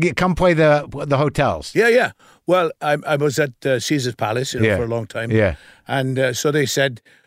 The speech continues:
Speaker 2: "Nightclubs, you know, where's the, where's the biggest nightclub?" Now, up in the Catskills, uh, what, what was the name of that hotel?
Speaker 1: The Concord?
Speaker 2: The Concord.
Speaker 1: Yeah.
Speaker 2: It had the biggest showroom in the world at one time.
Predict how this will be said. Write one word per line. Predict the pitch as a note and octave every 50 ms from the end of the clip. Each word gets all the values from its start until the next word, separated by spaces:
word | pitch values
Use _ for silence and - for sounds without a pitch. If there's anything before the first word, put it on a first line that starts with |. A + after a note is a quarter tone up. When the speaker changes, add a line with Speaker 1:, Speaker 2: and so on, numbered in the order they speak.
| _ _ _ _ _ _ _ _ -
Speaker 2:
"Nightclubs, | C3 C3+ C3+ D3+ B2 - - - C#3+ - B2+ - - - - - _ -
you | C3 A#2
know, | G#2+ G#2
where's | A#2 A#2+ C3 C#3 A#2+
the, | - B2+
where's | F#2 A#2+ A#2 A2+ G#2
the | D3 G#2
biggest | B2 C3+ B2+ C3+ - -
nightclub?" | D#3+ F3+ F3+ - B2+ A2 F#2+
Now, | A2 B2 B2+
up | C#3+ E3 -
in | - C#3+
the | C3
Catskills, | A2 - E3+ G#3+ - - - - G#2 A2+ C3 C#3 B2+ - - _ _ _ _ _ _ _ _ _ _
uh, | - A2+ A#2+ A#2+
what, | A#2+ A#2+ C#3 C#3+ A#2+
what | - D3+
was | D3+ -
the | D3+
name | C3+ C3+ B2+
of | A#2+
that | A#2+ A#2
hotel? | A2+ A2 G#2+ - A2 -
Speaker 1:
The | G2
Concord? | - C3 B2+ C3 - D#3 D#3 D#3 D3 - - _ _ _ _ _ _ _ _ _ _ _ _ _ -
Speaker 2:
The | C3+ C3
Concord. | - F#3 F#3+ F3+ B2+ C3 G#2+ - - -
Speaker 1:
Yeah. | - A2+ A2
Speaker 2:
It | G#2 E3
had | E3 D3+
the | D#3
biggest | C3 G#2+ G3+ A3+ G#3 A3+ G3+ -
showroom | - - G3+ A3 A#3 G#3+ E3 C#3+ C#3+ D3 D#3+
in | D#3+
the | D#3 D3
world | C#3+ E3 G#3+ B3+ G3+ C3+ A2
at | A2+ A2 F2
one | A#2+ A#2+ G#2+ -
time. | - - F2+ E2 -